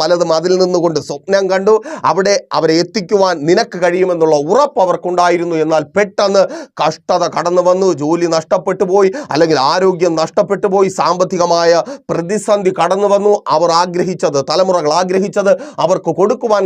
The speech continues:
കഴിഞ്ഞില്ല. ഭവനത്തിനകത്ത് വലിയ കഷ്ടത കടന്നു വന്നു,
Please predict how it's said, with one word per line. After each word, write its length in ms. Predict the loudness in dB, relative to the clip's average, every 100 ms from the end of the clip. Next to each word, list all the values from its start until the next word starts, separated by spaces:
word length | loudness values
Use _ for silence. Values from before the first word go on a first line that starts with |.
| 0
കഴിഞ്ഞില്ല. 360 | 0 0 0 0 0
ഭവനത്തിനകത്ത് 680 | 0 0 0 0 2 0 0 0
വലിയ 340 | 0 0 -2 -2 -4
കഷ്ടത 420 | -4 -4 -2 0 0
കടന്നു 280 | -2 0 2
വന്നു, 220 | 2 2